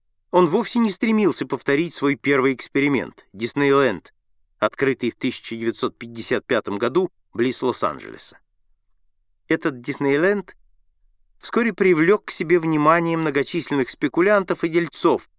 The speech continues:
и в результате их деятельности — Исчезли апельсиновые рощи, окружавшие парк зелёным кольцом. Их место заняли малопривлекательные мотели и другие коммерческие постройки. На сей раз Дисней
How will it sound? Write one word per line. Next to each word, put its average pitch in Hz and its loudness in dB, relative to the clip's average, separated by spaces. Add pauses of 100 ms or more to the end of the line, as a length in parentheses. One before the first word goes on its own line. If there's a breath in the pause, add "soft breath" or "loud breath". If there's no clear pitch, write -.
(140)
и 135 2
в 139 4
результате 139 0
их 120 -4
деятельности — 156 -2 (240)
Исчезли 151 0
апельсиновые 120 0
рощи, 160 0
окружавшие 139 0
парк 127 2
зелёным 117 -2
кольцом. 104 -4 (360)
Их 127 -6
место 175 0
заняли 143 0 (240)
малопривлекательные 107 0
мотели 196 0 (420)
и 269 0
другие 160 -2
коммерческие 117 -4
постройки. - -8 (1900)
На 139 0
сей 233 0
раз 180 2
Дисней 151 -4